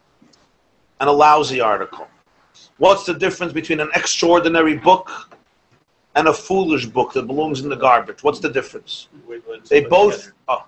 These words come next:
Speaker 1: they both use the same alphabet. But the way the letters are put together, it's always about the tziruf.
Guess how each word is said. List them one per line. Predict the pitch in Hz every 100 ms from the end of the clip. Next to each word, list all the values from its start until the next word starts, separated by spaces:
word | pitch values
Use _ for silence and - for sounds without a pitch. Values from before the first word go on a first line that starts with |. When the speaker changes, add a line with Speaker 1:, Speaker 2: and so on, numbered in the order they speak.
| -
Speaker 1:
they | 147
both | 160 202 196
use | 185 196 156
the | 160
same | - 175 175 170
alphabet. | 151 151 139 - 110 _ - _ _ _ _ _ _ _ _ _ _ _ _ _ _ _ _ _ _ _ _ _ _ -
But | - 143
the | 156
way | 165 196
the | 180 175
letters | 160 180 175 156
are | 151
put | - 165
together, | 165 143 143 143 127
it's | 120
always | 156 165 160
about | 151 143
the | -
tziruf. | - 165 156 147 120 - _ _